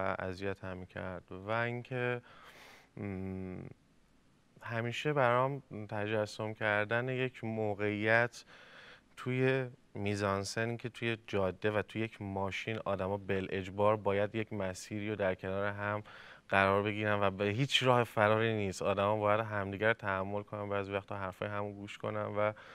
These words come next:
تو موقعیتی قرار بگیرن که مثل یک زندانه و مجبورن که یک مسیری رو با هم دیگه برن. همهٔ اینا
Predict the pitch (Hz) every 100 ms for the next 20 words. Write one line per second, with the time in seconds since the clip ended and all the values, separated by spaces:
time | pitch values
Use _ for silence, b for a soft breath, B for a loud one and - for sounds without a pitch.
0 | B B B B - 107 98 98 98 104
1 | 127 113 107 107 113 113 110 113 107 107
2 | 110 107 101 95 98 98 98 104 117 117
3 | 107 107 101 92 90 95 104 113 113 110
4 | 110 - 95 95 104 104 95 95 92 95
5 | 95 90 - B B B B B 110 113
6 | 120 139 151 127 123 131 135 135